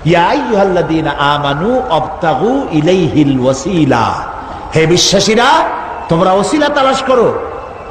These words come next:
এইটার একটা ভুল অর্থ করেছে লোকেরা, তারা বলেছে ওসিলা তালাশ করো মানে পীর ধরো। আবার বলে কি, যার পীর নাই তার পীর শয়তান। কন নাউযুবিল্লাহ।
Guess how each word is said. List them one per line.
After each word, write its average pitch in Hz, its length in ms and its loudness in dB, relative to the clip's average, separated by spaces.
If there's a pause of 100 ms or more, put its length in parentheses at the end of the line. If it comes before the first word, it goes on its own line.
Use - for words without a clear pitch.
(120)
এইটার 285 440 2 (320)
একটা 185 200 -2
ভুল 285 320 2
অর্থ 254 220 0
করেছে 214 360 0
লোকেরা, 185 380 2 (280)
তারা 196 180 4
বলেছে 180 380 2
ওসিলা 202 340 0
তালাশ 156 340 0
করো 160 200 0
মানে 156 260 2 (680)
পীর 175 240 2
ধরো। 120 200 -4 (1700)
আবার 170 200 2
বলে 233 220 2
কি, 117 300 -4
যার 170 160 2 (100)
পীর 226 180 2
নাই 277 240 0
তার 202 260 2
পীর 160 120 0
শয়তান। 127 400 -2 (720)
কন 254 140 2
নাউযুবিল্লাহ। 269 1000 2